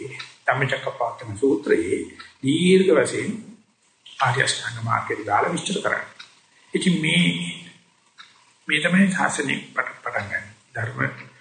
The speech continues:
බෙරේ ගහන තැන ධම්ම චක්කප්පවත්තන සූත්‍රය. ඉතින් ඒකේ තිබුණට අපි ධම්ම චක්කප්පවත්තන සූත්‍රය කමඨාන කරගන්නේ නැහැ කවදාකවත්.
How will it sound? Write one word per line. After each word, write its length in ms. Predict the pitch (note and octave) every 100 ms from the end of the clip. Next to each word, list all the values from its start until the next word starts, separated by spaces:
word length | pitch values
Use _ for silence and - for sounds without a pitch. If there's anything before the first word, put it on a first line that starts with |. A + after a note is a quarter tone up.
| - _
බෙරේ 320 | - B2 - - - - - - _ _ -
ගහන 280 | C#3 - C3+
තැන 420 | B2 A2+ - - - - - -
ධම්ම 540 | - B2 - - C3 - - - - - _
චක්කප්පවත්තන 800 | - - - - A#2 A3+ G3+ C#3+
සූත්‍රය. 460 | - - A2+ - A2 - _ _ _ _ -
ඉතින් 320 | D#3 - F3+
ඒකේ 360 | C#3 E3 F3+ F#3+
තිබුණට 580 | - D4 F3+ F3+ F3 - F3+ - -
අපි 200 | - E3+
ධම්ම 220 | D3 D3
චක්කප්පවත්තන 680 | D3+ D3 - - D#3 E3 E3
සූත්‍රය 400 | C#3+ D3+ - D3 C#3+ C#3 C#3 - - - _ _ _ -
කමඨාන 420 | B2+ B2+ A#2+ B2
කරගන්නේ 340 | B2+ B2 G#2 G2
නැහැ 220 | G#2+ C3+
කවදාකවත්. 600 | B2+ A2 G#2 - - -